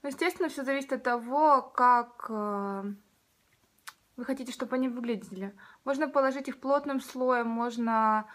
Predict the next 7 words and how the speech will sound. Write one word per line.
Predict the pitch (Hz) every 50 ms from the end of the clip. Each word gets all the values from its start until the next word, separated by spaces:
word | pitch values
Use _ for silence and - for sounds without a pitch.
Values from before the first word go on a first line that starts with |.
| - - _
наоборот, | 240 247 240 226 254 247 254 254 262 254
легким | 247 254 262 254 254 262 240 226
тон-, | 226 262 247 247 247 240 240 - _ _
тонким, | - 254 247 240 226 247 240 220
тонким, | - 247 240 233 220 - 226 214
тонким | 196 247 240 247 247 240 - 247 240
слоем. | - - - 254 240 240 233 226 220 214 214